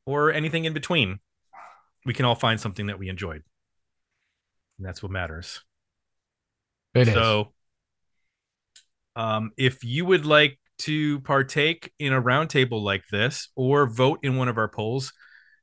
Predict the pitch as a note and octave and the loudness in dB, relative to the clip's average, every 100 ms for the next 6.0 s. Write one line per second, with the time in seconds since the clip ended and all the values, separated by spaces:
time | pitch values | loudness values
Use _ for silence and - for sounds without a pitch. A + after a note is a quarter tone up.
0 | - C3 G3+ C3+ A#2+ - - _ A#2+ C#3+ | -4 2 4 4 2 -2 -10 _ -4 -2
1 | C3+ C3 A#2 A#2+ - C#3+ D#3 C3 G#2+ F#2+ | 0 -2 -2 -4 -2 -4 -2 -4 -4 -4
2 | F#2+ G#2+ G#2+ G#2 F#2 A2+ B2 B2 A2+ A2 | -4 -4 -6 -8 -8 -6 -2 -2 -4 -6
3 | A#2+ A#2 G#2+ F#2+ - C3+ C#3+ D3+ - G#2+ | -4 -4 -4 -6 -4 -4 -4 -8 -8 -6
4 | G#2+ G2 F#2 C#3+ C#3+ C3+ C3 C3+ B2 C#3+ | -4 -4 -6 -6 -2 0 -2 -2 -6 -4
5 | B2 G2+ - - F#2 - A2 A2+ D#3+ | -4 -4 -8 -10 -10 -8 -4 -2 -4